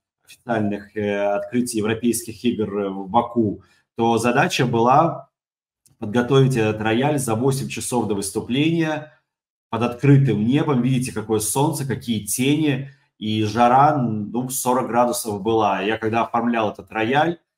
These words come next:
вместо того, чтобы сидеть в вип-зоне и смотреть своими глазами выступление Леди Гага за роялем, который я оформлял,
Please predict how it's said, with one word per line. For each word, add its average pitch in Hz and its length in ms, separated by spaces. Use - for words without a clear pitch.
вместо 110 340
того, 123 200
чтобы 107 240
сидеть 117 640
в 101 280
вип-зоне 113 640
и 107 40
смотреть 113 400
своими 110 260
глазами 113 440
выступление 107 640
Леди 113 260
Гага 107 360
за 110 160
роялем, 117 480
который 107 360
я 107 140
оформлял, 135 720